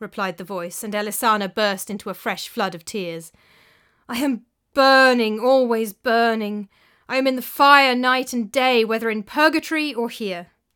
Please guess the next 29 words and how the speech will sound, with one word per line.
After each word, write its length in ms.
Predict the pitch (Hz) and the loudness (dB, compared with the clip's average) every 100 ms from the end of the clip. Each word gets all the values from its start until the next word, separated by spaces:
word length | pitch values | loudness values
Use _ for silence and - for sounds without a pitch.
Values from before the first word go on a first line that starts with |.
| _ _ _ _ _ _ _ _ _ _ _ _ | _ _ _ _ _ _ _ _ _ _ _ _
"How 160 | - 440 | 4 4
can 200 | 523 494 | 4 0
you 160 | 480 - | 0 4
burn 380 | 311 156 180 | 4 4 -6
without 300 | 214 294 339 | -4 0 0
a 60 | 370 | 0
body?" 500 | 370 302 220 156 - _ _ | 0 0 0 -10 -16 _ _
demanded 460 | 220 185 160 160 156 | -6 -6 -6 -10 -12
Brother 200 | 170 165 | -12 -12
Jacques. 420 | 165 156 - - _ _ _ _ _ _ _ | -14 -14 -16 -20 _ _ _ _ _ _ _
"By 120 | 330 | 0
the 100 | 359 | 0
power 420 | - - 370 359 339 | -2 4 6 6 4
of 160 | 247 | 0
God," 580 | - 226 285 302 233 - | -4 -2 0 0 -2 -8
cried 280 | - 190 180 | -8 -6 -8
the 60 | |
spirit 480 | 190 - 196 170 170 | -12 -12 -10 -10 -12
in 140 | 190 185 | -12 -10
misery. 460 | 170 170 156 190 _ _ _ _ _ _ _ _ _ _ _ _ _ | -10 -12 -16 -20 _ _ _ _ _ _ _ _ _ _ _ _ _
"What 200 | 302 311 | -6 -6
can 160 | - 349 | -4 -4
we 120 | 339 | -4
do 220 | 269 269 | -4 -6
to 120 | 247 | -6
help 460 | 220 - 220 233 - | -10 -6 -6 -6 -10
you, 100 | 190 | -10
my 160 | 165 160 | -10 -10
son?" 500 | - 165 160 170 | -12 -12 -14 -18